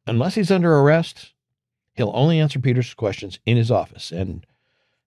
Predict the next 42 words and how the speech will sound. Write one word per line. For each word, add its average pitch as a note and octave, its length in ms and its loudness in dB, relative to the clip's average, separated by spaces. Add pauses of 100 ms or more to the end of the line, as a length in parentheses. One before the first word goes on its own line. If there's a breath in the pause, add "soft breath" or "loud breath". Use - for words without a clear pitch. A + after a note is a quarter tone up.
(120)
at A2 140 -8
that B2 200 0
point, A#2 280 -4
Peter G#2+ 200 0
doesn't A2 280 -4
really A#2 200 0
have A#2+ 100 2
much B2 200 2
of C3 80 0
a B2 40 -2
choice, F3 300 -4
so - 160 -6
he G2+ 80 -2
says, - 540 -6 (340)
"After - 300 -8
you." E3+ 380 -2 (880)
Upstairs, B2+ 580 0
just A#2 340 -4
as G#2 220 -4
Sarah G2 320 -2
warns G2 380 -2
that - 160 -14
Peter F2+ 200 -6
and E2 120 -12
Carlisle F2 520 -2
are F2 320 -4
on F2+ 160 -4
their E2 140 -4
way E2+ 220 -2
up, C#3 240 -4 (720)
Neil C3 300 2
announces A2+ 520 0
that A#2 140 -6
they've C#3+ 160 2
got E3+ 220 0
it. - 240 -16 (400)
He's - 180 -16
pretty F3+ 300 -2
sure G2+ 200 -2
they've D2 180 -8
got D#2 220 -6
it. B2 120 -6